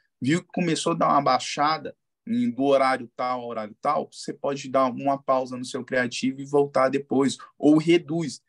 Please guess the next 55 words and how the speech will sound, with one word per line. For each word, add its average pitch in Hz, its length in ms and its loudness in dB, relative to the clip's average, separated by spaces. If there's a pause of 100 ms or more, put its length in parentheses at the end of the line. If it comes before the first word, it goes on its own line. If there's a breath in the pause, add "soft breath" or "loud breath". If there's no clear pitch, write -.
(120)
que - 80 0
é 139 40 6
o 139 100 4
caso 139 280 0
que - 60 -12
eu 156 60 -6
faço, 139 400 -4
eu 113 60 -10
reduzo 143 520 -6
o 147 40 -6
meu 143 120 -4
orçamento, 127 500 -2
vamos 139 200 -6
supor, 131 280 -2
eu 113 40 -2
tô 135 100 0
com 139 100 0
um - 20 6
orçamento 139 480 0
de 135 200 0 (260 soft breath)
dez 147 340 2
reais, 117 320 -2
eu - 120 -10
volto 139 300 -2
ele 160 180 -6
ali 160 140 -4
pra 151 200 -4
cinco - 360 -2
e - 20 -8
cinquenta. 175 520 -2 (280)
Muitas 185 260 0
das 180 200 6
vezes 180 160 0
ele 190 160 -2
já 185 100 2
até 214 200 -2
gastou 240 360 -4
cinco 185 240 -10
e - 60 -20
cinquenta, 135 520 -6 (300)
mas 151 160 2
eu 175 80 4
reduzo 180 500 -2
ele 175 120 -6
pra 165 160 -4
cinco 160 220 -10
e - 20 -12
cinquenta, 175 480 -2
meio 156 160 -2
que - 100 -4
dá 147 120 4
uma 160 80 0
travada 143 680 2
no 139 80 -20
Facebook. 127 520 -14